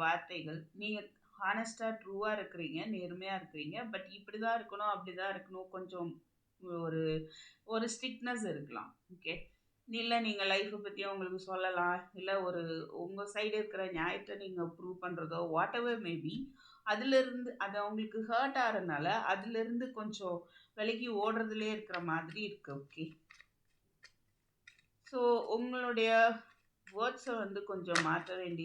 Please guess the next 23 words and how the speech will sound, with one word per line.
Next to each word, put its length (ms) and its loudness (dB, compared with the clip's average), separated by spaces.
இருக்கலாம், 460 -4
இருந்து 300 -6
மாத்துனா 480 2
மாற்றம் 460 2
வர 120 4
வாய்ப்பு 360 2
இருக்கும்னு 400 -4
நினைக்கிறேன். 440 -4
So 80 -2
இவங்க 260 2
எப்படி 320 -6
இந்த 160 4
சிட்யுவேஷனை 540 -2
சேஞ்ச் 260 -2
பண்றது 420 -2
அப்படின்றதையும் 720 -2
அவங்க 160 -2
யோசிக்கிறாங்க. 640 -4
What 200 0
is 160 2
this? 160 -4
Hangman, 440 -2
please 200 -10